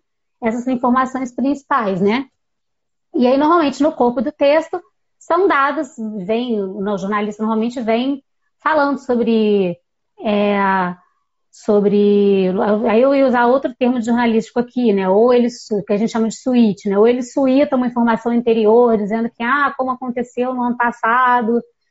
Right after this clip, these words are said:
tal coisa, não sei o que, esse ano novamente aconteceu isso por causa do, sei lá, de incêndios ilegais e disso e daquilo. Tô dando um exemplo aqui, eu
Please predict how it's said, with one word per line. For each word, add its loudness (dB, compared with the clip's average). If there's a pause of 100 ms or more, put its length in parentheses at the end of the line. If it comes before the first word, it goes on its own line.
(160)
tal 0
coisa, 2
não 0
sei -2
o -14
que, 0
esse 0
ano 0
novamente -2
aconteceu -2
isso -2
por -4
causa 0
do, -2
sei -6
lá, 0 (500)
de -4
incêndios -2
ilegais 2
e -6
disso -8
e -6
daquilo. -4
Tô -6
dando 0
um 2
exemplo -4
aqui, -2
eu 0